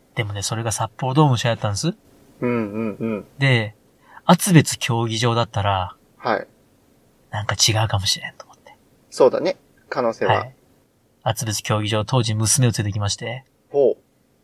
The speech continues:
Speaker 1: 娘と一緒に見に行ったんですよ。
Speaker 2: ほうほう。
Speaker 1: そして当時二歳か三歳の娘がですね、
Speaker 2: うん。
Speaker 1: ちょこんと座って見てまして、可愛くてですね。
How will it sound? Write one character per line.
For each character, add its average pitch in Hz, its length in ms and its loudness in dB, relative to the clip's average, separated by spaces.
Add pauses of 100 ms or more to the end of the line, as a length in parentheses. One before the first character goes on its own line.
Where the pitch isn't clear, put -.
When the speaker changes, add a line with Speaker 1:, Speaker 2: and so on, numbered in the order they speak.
(260)
Speaker 1:
娘 123 240 2
と 117 80 0
一 - 20 2
緒 113 100 2
に 110 40 2
見 123 80 4
に 120 60 4
行 - 40 -6
っ - 20 -14
た 104 60 2
ん 92 60 -2
で 92 40 -4
す - 120 -8
よ。 - 120 -16 (300)
Speaker 2:
ほ 151 180 8
う - 40 6
ほ 139 200 8
う。 - 100 -8 (520)
Speaker 1:
そ 117 60 -10
し 113 40 -4
て 110 80 -4
当 131 220 -4
時 113 140 -4
二 131 120 0
歳 123 280 0
か 117 100 0
三 120 260 -4
歳 120 200 -2
の 123 80 -6
娘 123 420 -4
が 127 100 0
で 117 120 -4
す 113 120 -4
ね、 104 400 -4 (180)
Speaker 2:
う 120 60 -6
ん。 110 200 -6 (600)
Speaker 1:
ち - 100 0
ょ 127 40 4
こ 117 240 4
ん 113 60 -6
と 110 100 -6
座 117 220 0
っ 107 60 0
て 120 120 -2
見 120 100 -2
て 123 100 -4
ま 117 80 -4
し - 40 -6
て、 123 80 -4
可 123 180 -2
愛 147 160 4
く - 60 -10
て 180 100 0
で 170 80 0
す 165 100 -4
ね。 165 340 0